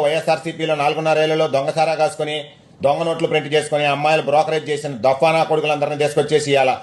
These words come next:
పార్టీలు పదవుల కోసం ఇవాళ నాయకులు తీసుకొచ్చేసి ఇవాళ తెలుగుదేశం పార్టీ మీద ఈ విధమైన మచ్చేస్తున్నారంటే ఎవరి వల్ల జరుగుతుందండి ఇది? నారా చంద్రబాబు నాయుడు గారు, లోకేష్ గారు ఏం చెప్పారండి? కోవర్టుల్ని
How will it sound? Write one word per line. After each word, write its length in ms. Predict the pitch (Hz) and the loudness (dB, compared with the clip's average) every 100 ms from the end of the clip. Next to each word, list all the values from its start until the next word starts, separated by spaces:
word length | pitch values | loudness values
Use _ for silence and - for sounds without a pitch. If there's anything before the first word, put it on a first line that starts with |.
| - - | -8 -2
పార్టీలు 400 | 139 151 160 160 | 0 2 0 0
పదవుల 340 | 160 139 156 | 0 2 2
కోసం 280 | 151 147 143 | 2 0 -2
ఇవాళ 220 | 147 139 123 | -2 0 0
నాయకులు 340 | 131 147 151 | 0 -2 -4
తీసుకొచ్చేసి 580 | 143 - 143 143 143 180 180 - - | -6 -4 -2 0 2 0 -2 -8 -6
ఇవాళ 220 | 110 143 139 | 0 0 0
తెలుగుదేశం 500 | 139 151 165 165 151 | -2 2 2 2 2
పార్టీ 260 | 151 151 | 0 0
మీద 180 | 151 151 | -4 0
ఈ 60 | 143 | 0
విధమైన 320 | 139 151 135 120 | 2 0 -2 -4
మచ్చేస్తున్నారంటే 800 | 123 165 151 156 156 156 156 180 160 | -2 -2 0 -2 0 0 2 2 2
ఎవరి 140 | 139 165 | 0 0
వల్ల 140 | 170 165 | 0 0
జరుగుతుందండి 460 | 160 165 160 160 160 | -2 -4 -2 0 2
ఇది? 120 | 220 254 - - - _ - | 0 0 -8 -20 -20 _ -8
నారా 220 | 113 139 165 170 | -2 -2 0 0
చంద్రబాబు 320 | 165 170 165 | 4 4 4
నాయుడు 220 | 165 160 | 0 2
గారు, 120 | 165 | 2
లోకేష్ 380 | 151 160 165 - | 2 0 0 0
గారు 140 | 165 160 | 0 0
ఏం 180 | 151 | 0
చెప్పారండి? 420 | 165 165 160 160 190 | 0 2 0 0 -2
కోవర్టుల్ని 580 | 147 156 170 165 165 | 2 4 2 -2 -8